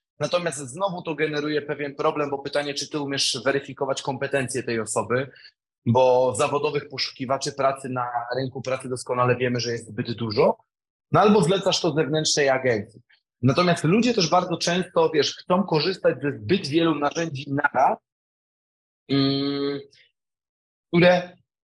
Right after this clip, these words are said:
i tak im nie odpowiedzą na żadne inne pytanie. I tutaj posłużę się twoim przykładem, że ja w zasadzie korzystam tylko z jednego narzędzia do sugestii słów kluczowych i to jest planer słów kluczowych googlowy.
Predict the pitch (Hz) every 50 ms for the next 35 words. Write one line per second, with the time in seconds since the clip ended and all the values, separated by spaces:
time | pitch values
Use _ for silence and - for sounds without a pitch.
0 | _ _ _ _ _ _ 160 135 - - 262 254 254 254 247 220 202 190 185 170
1 | 165 - - 143 135 185 202 170 190 175 160 156 143 127 165 165 160 165 156 147
2 | - 143 156 147 143 143 143 - 143 139 - 113 107 104 110 131 147 - 247 302
3 | 285 - - 247 - 247 226 233 202 - 196 180 - - - 190 170 156 143 -
4 | - - - 127 - - - - 120 139 160 202 196 - - _ _ _ _ _
5 | _ _ _ _ - 101 135 160 156 170 202 226 226 226 233 214 214 - 175 151
6 | - 185 190 - - 180 170 180 - - 180 180 180 - 190 175 175 - 180 160
7 | 131 127 139 156 156 151 165 196 220 214 214 196 175 165 156 156 131 131 160 170
8 | - - 135 120 117 113 107 - 104 98 95 117 117 117 117 120 117 - _ -
9 | 135 117 143 147 147 - - _ _ 131 131 127 127 120 - _ 147 135 123 -
10 | - 127 123 - - 117 104 - 147 196 233 - - - - - - _ _ _
11 | - 170 170 - 277 233 220 233 226 - - - 180 147 147 160 185 208 214 -
12 | - 285 269 - - 196 180 151 - 160 147 131 143 139 143 147 147 143 143 139
13 | 127 117 - 123 143 175